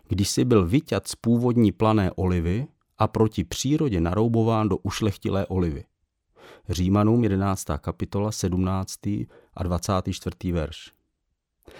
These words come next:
Tak jako se naroubovaná větev stane součástí života stromu, tak jsme se my stali součástí Abrahamova zaslíbení. V listu Galackým čteme:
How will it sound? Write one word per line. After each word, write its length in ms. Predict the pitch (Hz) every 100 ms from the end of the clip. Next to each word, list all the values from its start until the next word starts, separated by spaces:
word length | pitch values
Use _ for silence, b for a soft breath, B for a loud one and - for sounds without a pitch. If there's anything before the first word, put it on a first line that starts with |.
| B -
Tak 180 | 104 139
jako 220 | 135 135
se 160 | -
naroubovaná 680 | 92 113 143 135 131 131 113
větev 340 | 90 135 131 -
stane 260 | - 98
součástí 680 | - 98 101 117 117 - 113
života 360 | 104 110 117 104
stromu, 580 | - 87 82 80 95 147 _ _ B B B
tak 160 | 95 -
jsme 160 | 107
se 160 | 117 101
my 160 | 92 120
stali 280 | - 127
součástí 760 | 107 104 95 117 110 110 - 110
Abrahamova 580 | 104 98 95 104 101 101
zaslíbení. 720 | 95 - 95 82 78 - - _ _ _ B B -
V 40 | 90
listu 260 | 101 -
Galackým 560 | 104 104 104 - 110 104
čteme: 420 | - 107 98